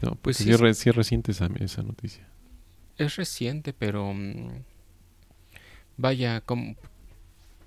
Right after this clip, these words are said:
Speaker 2: una de las razones también por las que no lo quieren certificar todavía ante la F A A o la easa es que, pues sí, ¿no? Los requerimientos,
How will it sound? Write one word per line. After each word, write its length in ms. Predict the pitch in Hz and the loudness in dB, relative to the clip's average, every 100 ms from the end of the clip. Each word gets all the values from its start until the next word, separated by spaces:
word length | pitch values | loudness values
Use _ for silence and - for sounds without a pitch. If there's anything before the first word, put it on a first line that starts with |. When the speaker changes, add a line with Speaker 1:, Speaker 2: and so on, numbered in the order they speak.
| - | -6
Speaker 2:
una 180 | 190 208 | 0 2
de 60 | 170 | 2
las 140 | 123 | 0
razones 340 | 120 139 147 | -2 -4 -6
también 280 | - 123 127 | -8 -6 -8
por 180 | - 139 | -8 -10
las 240 | 120 113 | -10 -12
que 160 | - 120 | -12 -10
no 240 | 113 117 | -8 -6
lo 140 | 123 120 | -6 -6
quieren 320 | - 120 120 | -6 -4 -4
certificar 680 | - - - - - 113 - | -6 -10 -10 -12 -6 -6 -4
todavía 400 | 127 110 110 110 | -2 -2 -2 -4
ante 240 | 104 107 | -4 -4
la 80 | 101 | -4
F 160 | 104 113 | -4 -4
A 40 | 113 107 104 | -4 -4 -4
A 60 | 104 | -4
o 160 | 101 | -6
la 360 | 98 92 95 92 | -6 -8 -10 -8
easa 400 | 98 110 - 147 - - - - - - - | -8 -8 -10 -14 -16 -20 -20 -20 -20 -18 -10
es 120 | - | -8
que, 140 | - | -8
pues 180 | - 117 | -6 -6
sí, 220 | - 117 | -2 -2
¿no? 160 | 104 131 | 0 0
Los 800 | 160 113 101 95 - - - - | 0 0 0 -2 -4 -6 -6 -4
requerimientos, 1200 | 110 - 107 107 107 113 131 127 - 120 113 | -4 -2 -2 -2 0 0 0 -2 0 0 -2